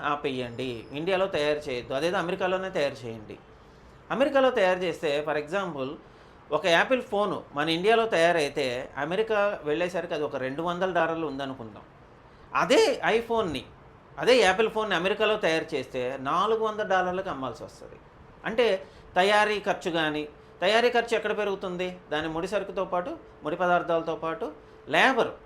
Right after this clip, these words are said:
లేబర్ ఖర్చు అమెరికా వంటి దేశాల్లో చాలా ఎక్కువగా ఉంటుందన్నమాట. అదే మన ఇండియా లాంటి దేశాల్లో లేబర్ ఖర్చు, అంటే తయారీలో పాల్గొనే టెక్నీషియన్ల ఖర్చు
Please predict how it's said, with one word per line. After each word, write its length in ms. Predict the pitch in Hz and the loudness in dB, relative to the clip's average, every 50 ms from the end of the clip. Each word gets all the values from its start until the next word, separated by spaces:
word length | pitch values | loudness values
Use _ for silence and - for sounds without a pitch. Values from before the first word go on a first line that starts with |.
| - - | -20 -8
లేబర్ 380 | 123 143 170 202 233 254 233 220 | -2 0 2 2 4 2 0 0
ఖర్చు 380 | 226 196 - - - 262 320 - - - - - | 0 -4 -4 -6 -8 -8 -8 -8 -10 -16 -12 -8
అమెరికా 400 | 151 175 208 247 254 262 247 240 | -6 -2 0 0 0 0 2 0
వంటి 160 | 226 214 196 196 | 0 0 0 -2
దేశాల్లో 380 | 185 196 180 190 190 190 226 226 226 | -2 -2 -2 -2 -2 -2 -2 -2 0
చాలా 160 | 208 185 185 | 0 0 0
ఎక్కువగా 360 | 180 151 151 - 180 165 165 147 | 0 -2 -2 -2 -2 -2 -2 -4
ఉంటుందన్నమాట. 560 | 127 117 110 110 101 95 90 90 92 90 - - - - - - - - - - - - - - - - - | -4 -6 -10 -14 -16 -16 -16 -16 -16 -18 -18 -18 -20 -20 -20 -20 -20 -20 -20 -20 -20 -20 -20 -20 -14 -8 -2
అదే 140 | 175 233 254 | 2 2 2
మన 140 | 247 233 | 2 0
ఇండియా 280 | 220 220 202 196 220 226 | -2 -2 2 2 2 4
లాంటి 200 | 220 220 220 214 | 4 2 0 -2
దేశాల్లో 680 | 185 180 175 175 - 196 180 170 165 156 135 131 131 - - - - - - - - - - - - - - | -2 -2 -2 -2 0 -2 -2 0 0 0 -2 -2 -4 -8 -10 -18 -20 -20 -20 -20 -20 -20 -20 -20 -20 -20 -14
లేబర్ 420 | 131 120 135 175 233 262 269 240 - | -8 -2 2 4 4 4 4 2 0
ఖర్చు, 340 | - 147 - - - 123 - - | -2 -4 -4 -8 -14 -14 -12 -8
అంటే 200 | 156 - 233 220 | -4 -2 -2 0
తయారీలో 720 | 214 185 185 196 208 208 214 214 208 214 214 214 - - - - - - - - - - | 0 0 2 2 2 2 0 0 0 0 0 -2 -4 -6 -12 -18 -20 -20 -20 -20 -8 -2
పాల్గొనే 640 | - 175 180 180 175 180 180 165 165 156 143 135 - - - | 0 2 2 2 0 -2 -2 -2 -2 -2 -4 -4 -6 -6 -6
టెక్నీషియన్ల 520 | 170 160 160 208 226 233 226 226 220 196 180 | -6 -6 -4 -4 -4 -4 -2 -4 -6 -6 -6
ఖర్చు 320 | - 165 156 - - 214 | -6 -6 -6 -8 -10 -4